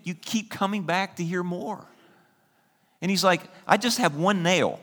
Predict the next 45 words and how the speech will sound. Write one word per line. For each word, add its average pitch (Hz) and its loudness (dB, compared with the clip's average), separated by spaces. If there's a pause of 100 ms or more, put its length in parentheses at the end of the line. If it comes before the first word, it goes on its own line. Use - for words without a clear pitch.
(760)
the 131 -6
gospel 170 4
of 156 0
the 147 -2
Lord 160 0
Jesus 139 -2
Christ, 147 2
and 139 0
I've 143 0
put 233 -2
it 226 -4
in 214 0
your 170 4
forehead, 151 2
and 131 0
every 185 0
Sunday 165 2
I 117 6
just 147 0
hit 175 2
it 185 0
again 147 2 (240)
and 127 0
hit 165 4
it 170 0
again 160 2
and 131 0
drive 135 6
it 120 0
a 131 2
little 175 4
deeper 170 0
and 139 2
a 127 2
little 180 4
deeper." 165 2 (320)
And 160 0
he 160 0
says, 170 0
"At 135 -2
some 208 2
point 180 0
I 135 4
go 160 4
around 165 6